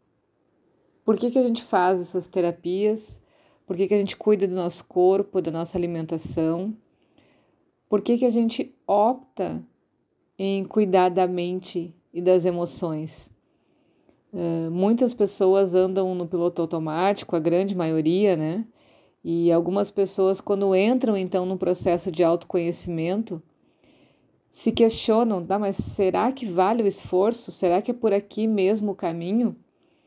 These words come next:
Quem me garante que eu vou me transformar numa pessoa melhor?", né? Porque a gente não tem, normalmente, espelhos, não tem, eh,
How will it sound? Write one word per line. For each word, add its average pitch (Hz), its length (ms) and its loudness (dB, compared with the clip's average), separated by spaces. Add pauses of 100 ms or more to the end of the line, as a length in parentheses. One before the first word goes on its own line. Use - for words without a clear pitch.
(440)
Quem 247 140 4
me 269 120 4
garante 208 440 2
que - 100 -6
eu 196 40 0
vou 190 100 -2
me 196 120 -4
transformar 185 560 -4
numa 185 180 -2
pessoa 175 340 -4
melhor?", 165 500 2 (640)
né? 175 320 -6 (380)
Porque - 160 -2
a 180 40 4
gente 185 220 -2
não 214 140 2
tem, 220 480 0 (420)
normalmente, 196 1200 0 (920)
espelhos, 202 920 2
não 180 160 -10
tem, 202 580 -4
eh, 170 280 -8